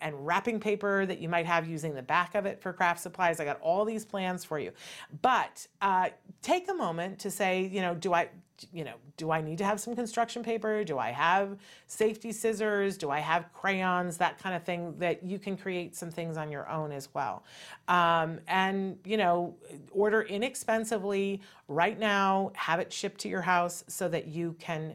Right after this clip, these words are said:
do that. Uh, we're not talking about hoarding. I wanna make sure that everybody knows this is not about hoarding, but, like,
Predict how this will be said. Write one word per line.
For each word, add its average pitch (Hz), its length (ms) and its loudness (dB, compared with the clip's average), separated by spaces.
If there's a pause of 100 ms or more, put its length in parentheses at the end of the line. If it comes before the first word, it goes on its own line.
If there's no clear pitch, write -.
(120)
do 147 200 -8
that. 120 340 -8 (480)
Uh, 170 200 6
we're 196 140 4
not 254 280 2
talking 285 440 0
about 208 260 2
hoarding. 165 1300 -4 (340)
I 180 100 0
wanna 202 160 0
make 202 140 0
sure 202 180 -2
that 190 140 0
everybody 214 320 -4
knows 185 180 -2
this 180 100 -6
is 170 80 -8
not 185 280 2
about 220 240 2
hoarding, 185 920 -2 (360)
but, 214 240 2
like, 202 240 0